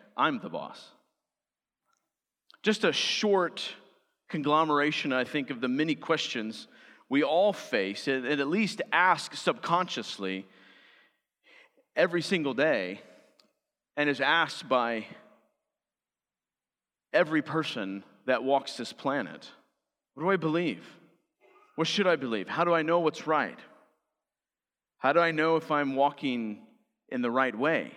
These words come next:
Who determines that? Who sets the pace? Who sets the direction? And the reality is this, many, if not all of these questions can be easily answered for someone who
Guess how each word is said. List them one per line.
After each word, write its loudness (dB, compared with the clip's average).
Who -4
determines -4
that? -8
Who -4
sets -2
the -8
pace? -2
Who -8
sets -8
the -8
direction? -4
And -4
the 4
reality 6
is 0
this, -2
many, -2
if -4
not 4
all 2
of 0
these -2
questions -2
can -2
be -4
easily 2
answered -4
for 0
someone 2
who 0